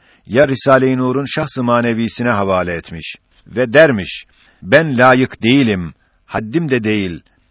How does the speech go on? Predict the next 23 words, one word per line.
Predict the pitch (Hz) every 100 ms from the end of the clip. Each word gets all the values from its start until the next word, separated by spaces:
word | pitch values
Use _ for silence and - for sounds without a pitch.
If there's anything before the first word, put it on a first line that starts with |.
| _
ben | 85 82 123 147 123
bir | 110 107
hizmetkarım, | 110 98 107 - 117 131 107 85 - _ _ _
çekirdek | - 113 135 120 143 -
gibi | 113 107 98
çürüdüm, | - 117 110 120 135 110
gittim, | 104 _ 113 131 131 - _ _ -
Risale-i | 92 123 120 123 123
Nur | 139 127 -
ise | 104 113 110 113 _ _ -
Kur'an-ı | 110 - 135 131
Hakîm'in | 113 110 113 113 110
tefsiridir, | - 104 - 104 101 117 127 113 - -
manasıdır." | 92 104 101 98 92 117 92 78 - _ _ _ _ _ _ _ _ _ _ -
Hemen | 139 147 151
herkesin | 123 156 170 151 143 131
dediği | 127 123 139
gibi | 113 92 104
hatırıma | 101 113 139 139 151
geldi | 120 104 87 82 78 _ _ -
yahut | 107 135 160 -
fikrime | 110 - 117 139
geldi | 127 104 87 80